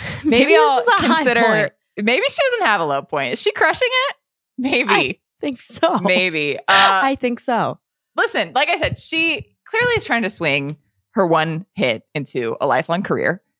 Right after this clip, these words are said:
Speaker 1: Good for
Speaker 2: Uh,
Speaker 1: her.
Speaker 2: it's working to some
Speaker 1: It,
Speaker 2: degree.
Speaker 1: it
Speaker 2: Like,
Speaker 1: is,
Speaker 2: she
Speaker 1: yeah.
Speaker 2: seems fine. Um, she seems pretty well adjusted, like,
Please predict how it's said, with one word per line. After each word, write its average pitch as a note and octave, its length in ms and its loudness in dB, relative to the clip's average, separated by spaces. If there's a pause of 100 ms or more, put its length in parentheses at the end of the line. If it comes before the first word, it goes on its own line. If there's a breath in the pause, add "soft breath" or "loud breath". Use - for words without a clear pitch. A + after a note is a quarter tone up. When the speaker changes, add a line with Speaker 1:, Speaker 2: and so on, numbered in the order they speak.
(100)
Speaker 1:
Good C4 180 -6
for - 80 0
Speaker 2:
Uh, D3 260 4
Speaker 1:
her. B2 320 -4
Speaker 2:
it's A#3+ 240 0
working G3+ 340 0 (600)
to G#4+ 120 -2
some A4+ 160 0
Speaker 1:
It, A4+ 80 -4
Speaker 2:
degree. G#4 280 2
Speaker 1:
it B4 100 4
Speaker 2:
Like, E4 180 4
Speaker 1:
is, D#3 80 2
Speaker 2:
she A#3+ 180 0
Speaker 1:
yeah. B3+ 300 4
Speaker 2:
seems - 180 -4
fine. G#3+ 520 0 (560)
Um, E3+ 360 0
she A#3+ 120 -8
seems E4+ 180 -10
pretty G4 180 -2
well G#3+ 140 2
adjusted, G#3 500 -2
like, F#3+ 160 0